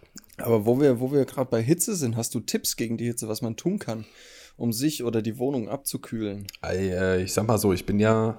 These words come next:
Speaker 2: ich bin ja, wie heißt's? Ich bin ja Team Dachgeschosswohnung, also ich hab bisher immer irgendwo, oder meistens in meinem Leben, ich bin oft umgezogen, äh,
Speaker 1: Mhm.
Speaker 2: meistens in Dachgeschosswohnungen gewohnt.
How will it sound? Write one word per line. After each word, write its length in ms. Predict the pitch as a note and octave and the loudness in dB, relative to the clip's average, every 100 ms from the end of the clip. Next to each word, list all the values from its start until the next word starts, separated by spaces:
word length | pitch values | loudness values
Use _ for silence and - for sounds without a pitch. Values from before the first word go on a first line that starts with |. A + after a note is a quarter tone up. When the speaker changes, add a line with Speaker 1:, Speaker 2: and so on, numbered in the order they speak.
| - | -10
Speaker 2:
ich 100 | - | -10
bin 160 | - G#2+ | -2 2
ja, 400 | G#2+ A2 A2 A2 - - - - _ _ _ _ - - A2+ | 4 6 6 2 -8 -18 -18 -20 _ _ _ _ -20 -14 -6
wie 140 | A2 | 0
heißt's? 400 | G#2+ G2+ - - - - - _ _ _ _ _ _ _ _ - | 2 2 0 -8 -12 -20 -20 _ _ _ _ _ _ _ _ -20
Ich 80 | - | -6
bin 140 | A2+ | 2
ja 100 | A2+ | 2
Team 220 | - A2+ | 2 2
Dachgeschosswohnung, 840 | G#2+ G#2+ - F#2+ F2 - F2 G#2 G#2 | 4 2 0 -4 -4 -4 -2 0 0
also 160 | F2+ | -2
ich 120 | F2+ - | -4 -6
hab 100 | - | -6
bisher 380 | F#2+ G2+ F2 | 0 0 2
immer 420 | G#2 A2 A2 G#2 - - | 0 4 4 4 0 -2
irgendwo, 460 | G2 G2+ F#2 F#2+ F#2+ | 2 4 2 0 0
oder 200 | F#2 E2+ | 0 2
meistens 420 | F2 G2+ A#2 F#2+ | 2 0 0 -4
in 80 | G2 | -2
meinem 180 | F#2 F#2 | -2 0
Leben, 160 | F#2+ F#2 | -2 -4
ich 100 | - | -6
bin 120 | - | -8
oft 220 | - - | -10 -8
umgezogen, 580 | A#2+ A#2 - - - G#2 - - - - - - | -8 -8 -10 -8 -10 -12 -14 -20 -20 -20 -16 -4
äh, 360 | F#2 F#2 F2+ | 0 2 2
Speaker 1:
Mhm. 140 | B2+ A2 | 2 2
Speaker 2:
meistens 320 | G2+ A#2 A2 | 2 2 0
in 140 | G2+ G#2 | 0 2
Dachgeschosswohnungen 800 | A#2 - - F#2 - E2+ E2 D#2+ | 2 0 -4 -4 -2 -2 -2 -6
gewohnt. 380 | D#2+ E2+ G2+ | -2 0 0